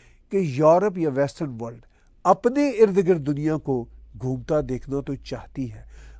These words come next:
जो दुनिया के इंटरेस्ट हैं वो यूरोसेंट्रिक तो रखना चाहती है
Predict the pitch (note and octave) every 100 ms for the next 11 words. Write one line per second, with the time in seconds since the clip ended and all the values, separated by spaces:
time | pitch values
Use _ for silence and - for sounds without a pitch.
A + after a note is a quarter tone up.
0 | - - - - C#3+ E3+ D3 - F#3 G#3+
1 | D4+ C#4 A#3 F3 C#3 E3+ - C#3+ C3 A#2+
2 | - - - D3+ C#3 C#3 F3 A#3 A3 F3
3 | E3 C#3 D3+ D3 A#2+ - B2+ - A#2 -
4 | C3 A2+ A2